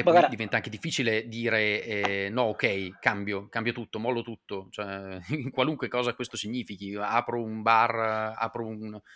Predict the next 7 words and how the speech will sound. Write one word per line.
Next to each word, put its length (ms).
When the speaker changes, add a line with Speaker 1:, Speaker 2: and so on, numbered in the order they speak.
Speaker 2:
un 100
ciringhito 960
sulla 240
spiaggia 320
di 760
Copacabana, 800
cioè, 240